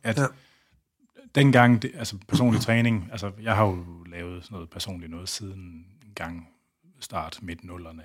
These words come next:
Speaker 1: eller sådan
Speaker 2: Mm.
Speaker 1: noget. Øh, på godt og ondt, ikke flere. <laughs> Øh, men, men ligesom,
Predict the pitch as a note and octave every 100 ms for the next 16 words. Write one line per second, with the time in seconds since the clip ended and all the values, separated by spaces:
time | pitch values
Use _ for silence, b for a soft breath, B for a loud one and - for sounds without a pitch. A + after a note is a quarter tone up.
0 | _ - - F3+ C3 A2+ - _ _ _
1 | _ _ _ _ D3+ F#2+ F2 E2+ G#2+ A2+
2 | G#2+ F#2+ - - G2+ A2+ A#2+ A#2+ - -
3 | B2+ A2 - B2 - D3 - C3+ G#2 -
4 | B B B - B2+ A2+ G#2 G2+ G2+ G#2
5 | A2+ A#2+ A2+ A2 A#2 A2+